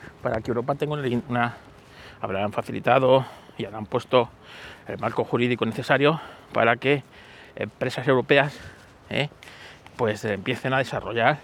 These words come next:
a toda pastilla, ¿eh? A toda pastilla, porque esto va a toda pastilla,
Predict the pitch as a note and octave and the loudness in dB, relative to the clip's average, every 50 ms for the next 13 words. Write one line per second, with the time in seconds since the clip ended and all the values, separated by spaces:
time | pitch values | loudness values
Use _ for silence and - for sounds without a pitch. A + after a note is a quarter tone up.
0 | - - - - - - - - - - - - - - - B2+ - - B2 - | -14 -20 -20 -20 -20 -20 -20 -20 -20 -20 -14 -10 -10 -2 -2 -2 0 0 -4 -2
1 | - D3+ C#3+ C3+ C3 C3 - - - - - - - - A#2+ A#2 A2+ - C3 A2+ | 0 0 2 2 2 0 0 -4 -20 -20 -20 -20 -10 -8 -6 -6 -4 -4 -6 -4
2 | - - - - - G#2+ G2+ G#2+ A2+ - - A2 - - - - - - - - | -4 -8 -10 -8 -12 -10 -8 -8 -8 -10 -12 -16 -16 -18 -20 -20 -20 -20 -20 -20
3 | - - - - - - - A2 - - A2+ A#2 A2 - G#2+ G#2 G#2 - - - | -20 -20 -20 -20 -20 -20 -20 -18 -8 -4 -4 -4 -2 -2 -2 -4 -4 -8 -2 -2
4 | B2 A2 G#2+ A#2 | 0 0 0 -2